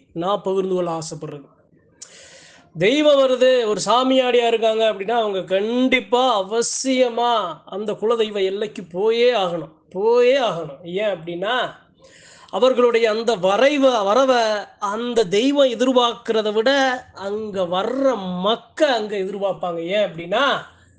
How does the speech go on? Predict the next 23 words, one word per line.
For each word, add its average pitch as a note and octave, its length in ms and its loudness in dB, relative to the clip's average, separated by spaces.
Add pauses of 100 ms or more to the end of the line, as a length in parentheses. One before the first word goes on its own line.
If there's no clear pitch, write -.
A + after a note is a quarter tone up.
(260)
அவர்கிட்ட C4+ 380 2 (520)
நாம A#3 440 2
நம்மளுடைய A3 600 -2
குறைகளை A#3+ 500 2 (480)
நாம G3+ 360 -4
சொல்லணும், A3 500 0 (240)
நமக்கு A3+ 480 -4
ஒரு A3 160 -2
நல்ல G3+ 300 0 (540)
ஒரு G#3 160 -6
விமோச்சனம், A#3 800 0
அவரு G#3 360 -4
நல்ல A#3 300 0
நமக்கு G3+ 340 -2
ஒரு G3 100 -2
அருள்வாக்கு A#3+ 600 0
கொடுக்கணும், G#3 680 -6
நமக்கு F#3 320 -10
ஒரு F#3+ 80 -4
ஆச்சார A#3+ 500 -4
விபூதி G#3+ 320 -10
கொடுக்கணும் A3 500 -6
அப்படின்னு G3+ 400 -8